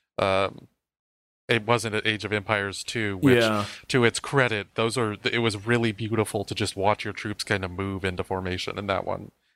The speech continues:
Speaker 1: And I don't remember getting that out of Age of Empires one, but I think it did at least sort.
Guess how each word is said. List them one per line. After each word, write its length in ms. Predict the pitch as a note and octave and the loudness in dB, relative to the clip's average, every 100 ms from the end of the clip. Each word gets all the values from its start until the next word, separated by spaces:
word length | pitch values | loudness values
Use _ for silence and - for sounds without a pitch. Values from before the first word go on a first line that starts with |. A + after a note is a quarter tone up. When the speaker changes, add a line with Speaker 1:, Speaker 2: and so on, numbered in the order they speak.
| _ | _
Speaker 1:
And 80 | G#2 | -2
I 60 | |
don't 240 | F#2 A2 G#2+ | 2 0 0
remember 340 | G#2+ G2 F#2+ | -2 -2 -4
getting 280 | F2+ F#2 F#2 | -2 -2 0
that 160 | F2+ F2+ | 0 0
out 160 | F2+ | -2
of 80 | F2 | -2
Age 140 | F2 | -2
of 60 | F#2 | -4
Empires 400 | F2 G2 F#2 F2+ | -4 -2 -2 0
one, 220 | F#2 F#2 | -2 -2
but 140 | F2+ - | -2 -4
I 60 | |
think 320 | F#2 - G#2+ G2+ | -2 -2 -2 -2
it 160 | - | -2
did 180 | G#2 F#2+ | 0 0
at 140 | F#2 | -2
least 280 | G2+ F#2+ - | -4 -4 -4
sort. 460 | - - - - - | -6 -8 -8 -12 -12